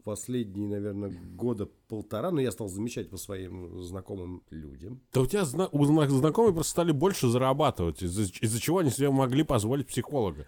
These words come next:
Speaker 1: Да.
Speaker 2: Профессия психолога популярна лет двадцать
Speaker 1: Да,
Speaker 2: последних. Так.
Speaker 1: хорошо.
Speaker 2: Так.
Speaker 1: Вот. Получается, что, э, все, многие люди стали ходить к психологам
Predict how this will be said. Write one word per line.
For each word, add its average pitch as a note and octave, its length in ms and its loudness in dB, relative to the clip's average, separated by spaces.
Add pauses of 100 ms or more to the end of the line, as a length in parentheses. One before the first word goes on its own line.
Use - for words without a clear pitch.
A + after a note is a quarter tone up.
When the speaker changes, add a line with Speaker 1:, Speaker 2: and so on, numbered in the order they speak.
(120)
Speaker 1:
Да. G2+ 180 2
Speaker 2:
Профессия G3+ 340 4
психолога F#3 560 2
популярна D#3 400 0
лет C#3+ 160 0
двадцать A#2 340 -2
Speaker 1:
Да, A2+ 120 2
Speaker 2:
последних. C#3+ 380 2
Так. G#2 160 -2
Speaker 1:
хорошо. - 240 -6 (360)
Speaker 2:
Так. C3 100 -2
Speaker 1:
Вот. D3 220 2 (240)
Получается, D3+ 480 0
что, A2 1700 0
э, - 60 -18
все, B2 220 -8
многие D3+ 340 2
люди A3+ 140 -2
стали D#3+ 180 -4
ходить D#3 240 -4
к - 40 -20
психологам G2+ 600 -10